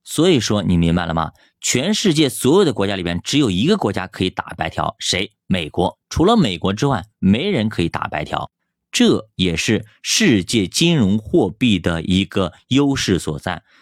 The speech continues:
所以说，最近不是中国跟巴西啊，跟一些国家开始签订了用本币交换嘛，就是避开美元。为什么？因为美元如果这些白条太多砸手里了怎么办？万一白条哪天贬值太多，瞬间就成擦屁股纸了，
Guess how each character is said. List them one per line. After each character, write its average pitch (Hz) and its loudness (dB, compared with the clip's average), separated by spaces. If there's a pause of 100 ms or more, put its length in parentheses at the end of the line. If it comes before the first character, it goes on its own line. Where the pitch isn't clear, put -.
(120)
所 - -2
以 185 6
说， 175 2
最 160 0
近 117 -2
不 113 2
是 104 4
中 123 0
国 87 0
跟 95 -2
巴 101 -4
西 107 -2
啊， 101 -6
跟 90 -4
一 87 -2
些 90 -2
国 85 -2
家 90 -4
开 110 -6
始 92 -6
签 139 -6
订 135 0
了 85 -2 (160)
用 160 4
本 92 -4
币 185 2
交 101 -2
换 85 -2
嘛， 80 -2 (220)
就 120 -4
是 113 -2 (180)
避 110 2
开 98 -8
美 92 -2
元。 78 -4 (120)
为 214 4
什 95 0
么？ 80 0 (160)
因 180 4
为 202 4
美 120 0
元 110 0
如 170 2
果 123 -2
这 135 0
些 127 4
白 110 -6
条 113 -4
太 - -4
多 87 -2
砸 107 -8
手 113 -4
里 82 -2
了 73 -6
怎 78 -6
么 73 -6
办？ 76 -8 (240)
万 165 -2
一 170 -2
白 143 -6
条 131 -4
哪 98 -4
天 107 -4
贬 92 -4
值 98 -6
太 127 -4
多， 101 0 (160)
瞬 147 0
间 139 -2 (240)
就 131 2
成 110 -2
擦 - -4
屁 175 2
股 151 4
纸 - -4
了， 87 -4